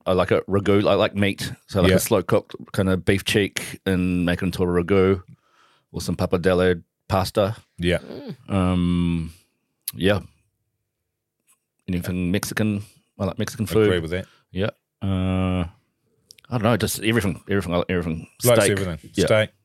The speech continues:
Speaker 2: And this one's from Damien, uh, Pyrini. Now, Damien, I've said your last name wrong, but you'll be right.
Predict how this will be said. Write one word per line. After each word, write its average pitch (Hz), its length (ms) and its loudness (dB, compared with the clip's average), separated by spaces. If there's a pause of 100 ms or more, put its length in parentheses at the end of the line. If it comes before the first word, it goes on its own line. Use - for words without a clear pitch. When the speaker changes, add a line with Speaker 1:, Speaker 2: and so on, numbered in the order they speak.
(200)
Speaker 2:
And 131 80 -12
this 151 160 -2
one's 139 140 4
from 110 180 2
Damien, 120 520 2
uh, 98 420 0
Pyrini. 104 680 2
Now, 98 180 0 (160)
Damien, 110 340 2
I've 90 140 -2
said 107 320 -2
your 95 100 2
last 92 260 4
name 92 220 0
wrong, 78 220 -2 (680)
but 82 220 2 (100)
you'll 170 180 -2
be 135 140 -6
right. 107 200 -8